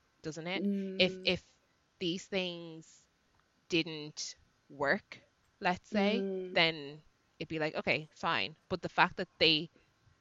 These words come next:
Speaker 1: do work, but like you said, the s-, source is not from God, so therefore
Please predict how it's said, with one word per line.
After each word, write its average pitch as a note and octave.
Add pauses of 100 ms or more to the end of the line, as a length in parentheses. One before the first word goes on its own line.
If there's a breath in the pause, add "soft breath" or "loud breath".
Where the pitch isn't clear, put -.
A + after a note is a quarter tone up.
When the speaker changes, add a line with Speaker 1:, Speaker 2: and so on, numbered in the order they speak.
(140)
Speaker 1:
do F#3
work, C#3 (520)
but E3 (100)
like E3
you E3
said, C#3+
the D3+
s-, - (260)
source D3+
is D3+
not C3+
from D3
God, C#3
so D3+
therefore C3+